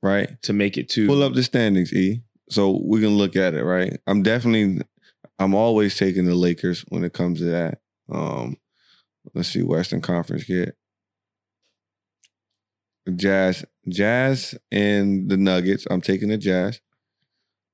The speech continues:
Speaker 1: Um, Jazz and the Suns. <sighs> Chris Paul makes it tough, but I'm taking the Jazz because of their supporting cast, right? So I'm betting on that with them. Um,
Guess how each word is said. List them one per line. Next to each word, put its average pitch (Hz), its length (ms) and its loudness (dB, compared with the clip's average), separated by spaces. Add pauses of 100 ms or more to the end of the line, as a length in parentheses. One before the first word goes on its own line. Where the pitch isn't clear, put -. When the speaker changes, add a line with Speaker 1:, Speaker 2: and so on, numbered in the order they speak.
(140)
Speaker 1:
Um, 78 380 -4
Jazz 98 400 0
and 101 100 0
the 95 120 0
Suns. 92 640 0 (1000)
<sighs> 95 400 0
Chris 104 240 0
Paul 104 280 0
makes 90 220 0
it 87 140 -8
tough, 101 360 0 (340)
but 95 120 0
I'm 98 120 2
taking 113 420 0
the 98 80 2
Jazz 92 600 0
because 90 320 0
of 87 100 0
their 90 140 0
supporting 78 480 -4
cast, 82 380 -4 (480)
right? 87 240 -2
So 92 100 0
I'm 87 120 2
betting 90 260 2
on 90 140 2
that 90 300 0
with 87 160 -6
them. 92 280 0 (500)
Um, 80 460 -2